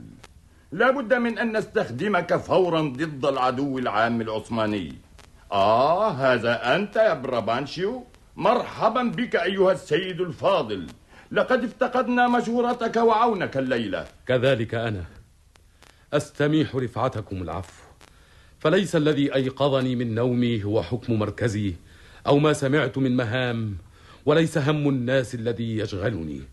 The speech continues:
Speaker 2: إنما الهم الذي يحزنني كالسيل الجارف غلاب الطبيعة، يجرف أمامه الهموم الأخرى ويبتلعها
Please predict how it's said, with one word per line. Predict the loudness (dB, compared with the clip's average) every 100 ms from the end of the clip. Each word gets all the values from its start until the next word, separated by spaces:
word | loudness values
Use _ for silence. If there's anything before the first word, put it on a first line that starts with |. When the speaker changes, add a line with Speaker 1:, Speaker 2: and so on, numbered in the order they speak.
| -20 -20 -20 -20 -10
Speaker 2:
إنما | -2 2 2
الهم | 2 0 2 2
الذي | 2 2 2
يحزنني | 0 0 0 2 2 0 -2 -12 -20 _
كالسيل | -6 -4 2 0 2
الجارف | -2 2 2 4 2 -2
غلاب | -2 -2 0 0 0
الطبيعة، | -4 -4 0 2 0 -4 -14 -20 -16 -4
يجرف | -2 -2 -4 -2
أمامه | 0 2 4 2 2 -2
الهموم | -2 0 2 2 2
الأخرى | 0 -2 -6 -6 -2 2
ويبتلعها | 2 2 0 -2 -4 0 0 2 0